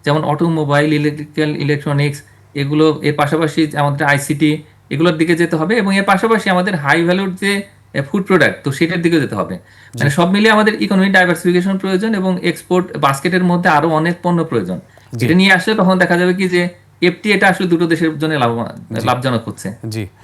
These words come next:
Speaker 2: আর আপনি যেটা দেখেছেন যে লিড সার্টিফাইড সবচেয়ে বেশি ফ্যাক্টরির সংখ্যা বাংলাদেশে। তৈরি পোশাক খাত, এটি একটি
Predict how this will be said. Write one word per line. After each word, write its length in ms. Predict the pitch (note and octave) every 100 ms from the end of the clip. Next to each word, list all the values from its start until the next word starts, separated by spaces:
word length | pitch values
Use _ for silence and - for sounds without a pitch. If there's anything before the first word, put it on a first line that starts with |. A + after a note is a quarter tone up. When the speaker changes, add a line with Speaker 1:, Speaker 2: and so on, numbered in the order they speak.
| - - -
Speaker 2:
আর 200 | C3 -
আপনি 280 | C#3+ D3 E3+
যেটা 240 | D#3+ E3+
দেখেছেন 680 | C3+ C#3 E3 - A#2+ D3 A2+
যে 340 | G#2+ A2+ F#2+ A2+
লিড 220 | C#3 D#3
সার্টিফাইড 560 | - D#3+ D#3 D#3+ D#3
সবচেয়ে 360 | - D3+ - D#3
বেশি 200 | D3 D3+
ফ্যাক্টরির 360 | D#3 C3+ D3+ C3+
সংখ্যা 320 | C#3+ A#2+ C3+
বাংলাদেশে। 600 | A#2 A#2 G2+ G2 - F3+ - - - - -
তৈরি 200 | D3 D3+
পোশাক 420 | C3+ C3+ E3 -
খাত, 400 | - C3+ D#3+ - -
এটি 280 | C3 D3
একটি 320 | C#3+ - C#3+